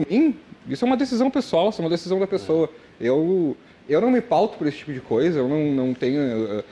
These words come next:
eu não sou nem, não sou religioso ao Bolsonaro e muito menos religioso ao Lula, não sou religioso a nenhuma das duas partes.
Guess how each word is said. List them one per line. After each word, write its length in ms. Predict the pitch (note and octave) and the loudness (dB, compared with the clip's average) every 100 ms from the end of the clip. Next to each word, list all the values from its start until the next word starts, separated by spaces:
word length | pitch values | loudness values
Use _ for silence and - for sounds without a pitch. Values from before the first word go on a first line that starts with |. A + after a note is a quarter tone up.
| - A#2+ | -8 -2
eu 80 | |
não 120 | C#3+ D#3+ | 0 0
sou 180 | G3+ | 0
nem, 160 | F#3+ D#3+ | 0 0
não 280 | D3 D3 D3+ | 0 0 0
sou 180 | G3 F#3+ | 0 2
religioso 580 | F#3 E3+ D3 E3 D#3+ | 2 2 4 4 4
ao 80 | D3+ | 2
Bolsonaro 540 | C#3+ D3 D3 B2+ D3 A#3 | 2 0 -2 -2 0 2
e 20 | |
muito 240 | G3 C4 | 2 4
menos 240 | A#3+ A3+ B3+ | 4 2 2
religioso 400 | G#3 D#3+ E3+ F3 | 2 2 2 2
ao 60 | C#3 | 2
Lula, 240 | D3 D#3 | 2 2
não 80 | A#2+ | 0
sou 120 | D#3 | 0
religioso 440 | F3+ E3 C#3 E3 F#3 | 0 0 0 0 0
a 40 | |
nenhuma 260 | E3 D#3 F3+ | -2 -2 0
das 160 | E3 | 0
duas 200 | D3 D3+ | 0 -2
partes. 400 | - C3+ D#3+ - | -2 -4 -4 -6